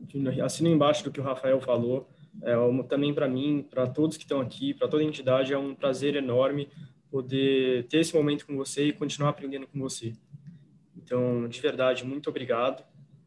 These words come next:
Eu vou passar a palavra pro João Vitor Morales, que é gerente de eventos, e a gente vai encerrar a transmissão. Obrigado.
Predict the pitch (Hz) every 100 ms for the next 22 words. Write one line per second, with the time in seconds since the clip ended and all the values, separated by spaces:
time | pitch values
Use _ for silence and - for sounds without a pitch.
0 | _ 127 120 127 131 131 127 123 117 -
1 | - 135 - 139 143 143 131 - - 123
2 | 131 131 - 127 120 127 120 - 120 123
3 | 127 127 131 117 120 135 143 131 131 127
4 | 127 143 - - 117 123 123 123 120 120
5 | 120 123 120 127 - - - - - _
6 | _ _ _ _ _ _ - _ _ -
7 | - _ _ - - 123 127 110 -